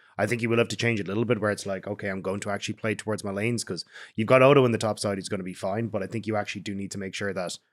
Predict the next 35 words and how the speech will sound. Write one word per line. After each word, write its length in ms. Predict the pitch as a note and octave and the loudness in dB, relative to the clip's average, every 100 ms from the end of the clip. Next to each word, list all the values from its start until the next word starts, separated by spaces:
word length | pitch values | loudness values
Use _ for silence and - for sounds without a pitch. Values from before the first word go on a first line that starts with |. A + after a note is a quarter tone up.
| _ - | _ -6
"Well, 140 | G2+ | -4
if 100 | G2 | -4
I 60 | G2+ | -8
can 120 | - | -6
keep 200 | C3 - | -4 2
my 80 | A#2 | 2
bot 200 | A2 A#2 | 2 2
lane 160 | C3 | 4
in 80 | C3 | 4
check 340 | - C#3 C3 - | 4 2 2 -4
and 100 | G2+ | -6
I'm 140 | G2 | -2
able 200 | G#2 A2 | 0 -2
to 100 | A#2 | 0
make 160 | A2+ A#2+ | 2 2
sure 160 | - A#2 | 2 2
that 80 | |
we're 100 | A#2 | 2
winning 260 | A2+ A#2+ A2+ | 2 2 2
bot 280 | A2 A#2+ - - _ | 4 2 2 -12 _
and 80 | G2+ | -4
we 60 | A2 | -2
can 100 | G2+ | -2
play 220 | A2 A#2 | 0 0
for 140 | B2+ | 0
team 260 | - C3+ C3 | 2 2 6
fights, 260 | C3 G#2 - | 4 4 0
then 140 | G2 | 0
we're 100 | A2 | 2
in 80 | G#2+ | 2
a 20 | |
much 220 | A2+ G#2+ | 0 2
better 160 | A#2 A#2 | 0 0
position." 540 | A2+ A2+ - C3 G#2+ _ | -2 -2 -2 -4 -6 _
But 160 | D#2+ | -10